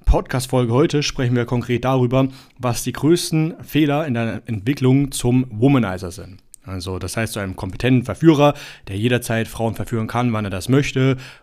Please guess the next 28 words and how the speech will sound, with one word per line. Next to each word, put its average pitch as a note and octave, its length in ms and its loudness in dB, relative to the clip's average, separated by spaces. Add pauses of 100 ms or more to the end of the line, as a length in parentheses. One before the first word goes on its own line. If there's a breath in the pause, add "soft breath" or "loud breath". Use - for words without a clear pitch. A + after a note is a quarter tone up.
(100 loud breath)
oder G2 240 -6
auch F#2 180 -6
hübschere C#3+ 340 0
Frauen B2+ 560 0 (160)
bekommt, B2+ 500 0
äh, G2+ 280 -8
wenn G#2 100 -4
er G#2 80 -6
bisher F#2+ 260 -10
nicht C#3 300 0
so A#2 100 -4
hübsche A2+ 260 -4
hatte. C#3 320 -2 (1200 loud breath)
Oder A#2 1000 0
wenn A2+ 120 -2
er A2 160 -4
sagt, G#2+ 240 -4
„Okay, E3 380 0
ich B2 120 -8
habe A2 140 -6
jetzt - 140 -10
genug, D#3 360 4 (120)
ich G2+ 140 -8
möchte G#2+ 480 -6 (480 soft breath)
wieder G#2+ 260 -2
mal G#2+ 220 -2
eine G2 180 -4
Traumfrau, A#2 720 0